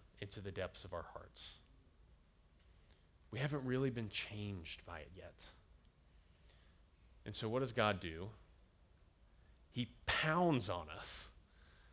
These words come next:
until it makes its way down. You know, afflictions come to us in all kinds of varieties. And of course, God allows them for a myriad of reasons.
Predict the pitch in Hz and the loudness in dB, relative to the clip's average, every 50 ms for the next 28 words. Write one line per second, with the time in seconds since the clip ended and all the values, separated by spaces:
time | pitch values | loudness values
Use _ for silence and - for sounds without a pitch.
0 | - - - - - - - - - - - 113 104 95 - - 113 113 110 107 | -20 -20 -20 -20 -20 -20 -20 -20 -20 -8 -6 -4 -4 -4 -2 0 0 0 0 -2
1 | 107 101 101 - 104 98 - - 92 85 82 78 76 71 - - - - - - | -4 -6 -6 -6 -8 -8 -6 -4 -4 -4 -4 -6 -10 -14 -16 -20 -20 -20 -20 -20
2 | - - - - - - - - - - - - - - - - - - - - | -20 -20 -20 -20 -20 -20 -20 -20 -20 -20 -20 -20 -20 -20 -20 -20 -20 -20 -20 -20
3 | - - - - - - - - - - - - - - - - - - - - | -20 -20 -20 -20 -20 -20 -20 -20 -20 -20 -20 -20 -20 -20 -20 -20 -20 -20 -20 -20
4 | - - - - - 117 117 107 - - - 147 165 160 - - 156 139 123 117 | -20 -20 -14 -4 0 2 2 2 2 2 4 4 4 4 4 4 4 4 4 4
5 | 107 101 - - - - - - - - - - - - - - - - - 131 | 2 0 -2 -2 -4 -4 -6 -10 -14 -20 -20 -20 -20 -20 -20 -14 -10 -4 0 2
6 | 117 104 95 95 92 95 92 90 - - - - - - - - - - - - | 4 4 4 2 0 -2 -6 -8 -12 -18 -20 -20 -20 -20 -20 -20 -20 -20 -20 -20
7 | - - - - - 117 110 104 95 - 113 107 107 117 120 127 131 135 127 - | -20 -16 -10 -4 0 2 2 2 0 -2 -4 -2 2 4 6 8 8 6 6 4
8 | - 117 113 110 101 107 98 92 101 92 82 80 82 80 76 73 73 73 - - | 0 -2 -2 -2 -2 -4 -4 -2 -2 -2 -2 -2 -6 -8 -12 -14 -16 -16 -16 -16
9 | - - - - - - - - - - - - - - - - - 104 101 98 | -16 -16 -18 -20 -20 -20 -20 -20 -20 -20 -20 -20 -20 -20 -14 -10 -8 -8 -8 -6
10 | - - 123 113 107 - - 117 120 123 120 113 113 107 104 110 110 117 113 113 | -2 -2 0 0 0 -2 0 2 6 6 6 6 4 0 0 2 2 2 2 0
11 | 98 110 107 101 - - 107 104 98 113 104 107 110 117 127 139 143 151 143 139 | 0 -2 -4 -2 -2 -2 0 0 0 -2 -4 -4 -2 0 0 2 2 4 4 6
12 | 135 131 117 113 101 104 104 101 98 87 87 85 85 - - - - - | 4 4 4 2 -2 -2 -2 -2 -2 -4 -8 -12 -14 -18 -18 -18 -18 -18